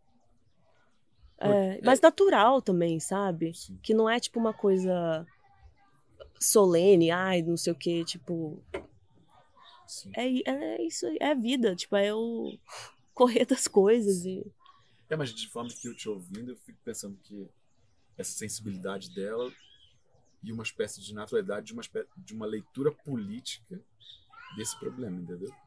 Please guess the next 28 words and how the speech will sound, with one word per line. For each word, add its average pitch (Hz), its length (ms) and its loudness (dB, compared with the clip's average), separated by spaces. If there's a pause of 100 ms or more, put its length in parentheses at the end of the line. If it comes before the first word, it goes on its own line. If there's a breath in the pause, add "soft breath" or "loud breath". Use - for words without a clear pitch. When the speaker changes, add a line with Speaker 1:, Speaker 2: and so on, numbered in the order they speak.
(140)
Speaker 2:
De - 80 -14
fazer 101 280 -6
imagem 101 340 -12
dele. 95 140 -20 (1000)
Speaker 1:
Sim. 220 280 -6 (200)
Speaker 2:
Isso - 300 -16 (800)
tá - 100 -12
posto - 220 -12
no 107 60 -16
cotidiano 107 360 -6
dela, 101 300 -2 (340)
vai 107 120 -2
mostrar, 107 320 -8
vai 113 120 -8
mostrar 107 220 -4
o - 20 -4
acampamento, 107 560 -6
vai 104 100 -6
mostrar 104 400 -10 (960)
no, 101 220 -8
tipo, - 200 -16
no 110 60 -8
governo 104 240 -6
Bolsonaro 101 340 -6
vai 107 80 -6
mostrar 98 320 -8
o - 60 -8
acampamento 101 500 -10